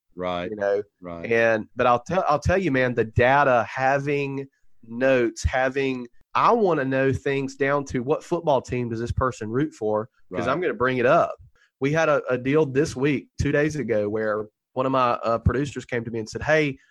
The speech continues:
Speaker 2: remember that Presbyterian church from last year that we quoted?" Uh, it just popped up on my X date, and I'm like, "I, I don't have any clue what," me going, and it was one that I had, we have, we do a lot of deals in my office where I make the call, but they actually do it. So I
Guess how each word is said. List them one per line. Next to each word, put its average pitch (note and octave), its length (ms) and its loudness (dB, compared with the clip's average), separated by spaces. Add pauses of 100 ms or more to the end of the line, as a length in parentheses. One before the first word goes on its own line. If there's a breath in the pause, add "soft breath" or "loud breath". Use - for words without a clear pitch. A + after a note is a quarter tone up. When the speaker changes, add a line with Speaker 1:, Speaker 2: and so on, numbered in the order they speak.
(220 soft breath)
Speaker 2:
remember A#3+ 200 4
that - 140 4
Presbyterian G#3+ 540 2
church F#3 500 0
from F3 140 -2
last F#3 300 2
year F#3+ 140 4
that D#3+ 80 -4
we E3 100 2
quoted?" F3+ 480 2 (440)
Uh, C3 40 0
it B2 80 0
just D3 160 -6
popped F3 220 4
up D#3 140 2
on D3+ 100 2
my B2 120 6
X D3 200 0
date, G#2+ 200 4
and G#2+ 80 -4
I'm A#2 120 0
like, G2 380 2
"I, G#2 300 0
I G2 140 0
don't F#2+ 260 -4
have F2+ 220 -4
any F#2+ 220 -10
clue G2 400 -6
what," F#2+ 280 -4 (200)
me C#3+ 160 0
going, C#3 240 2
and C3+ 80 2
it C#3 80 4
was B2 140 0
one D3 340 4
that B2+ 240 0 (460)
I C3 160 2
had, C3+ 280 0
we D3 80 4
have, D3+ 160 4
we C#3+ 80 0
do C#3 120 4
a - 20 6
lot C3 200 4
of B2 80 0
deals A#2+ 260 2
in A#2 80 -2
my G#2+ 80 0
office A2+ 460 0
where G2 140 0
I G#2+ 240 4
make A2 340 -2
the G#2+ 80 -4
call, G#2+ 460 2
but A2+ 200 -2
they A2 220 2
actually G#2+ 400 -2
do G2+ 280 2
it. G#2+ 200 -2
So - 160 -6
I A#2 180 4